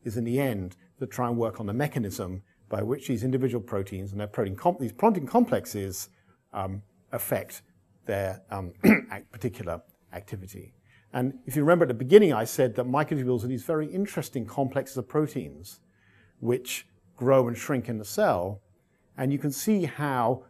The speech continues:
the interaction between these protein complexes and other protein complexes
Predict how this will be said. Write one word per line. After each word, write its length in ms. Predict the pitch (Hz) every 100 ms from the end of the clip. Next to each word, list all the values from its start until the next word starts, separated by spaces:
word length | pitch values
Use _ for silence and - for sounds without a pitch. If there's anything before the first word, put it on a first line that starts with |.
| _
the 120 | 165
interaction 440 | 175 165 143 135 131
between 180 | 131 139
these 160 | 202
protein 300 | - 147 131
complexes 720 | 127 117 107 107 - 98 98 - _ -
and 120 | 123
other 200 | 139 170
protein 320 | 165 123 98
complexes 720 | 92 92 - 101 - 90 85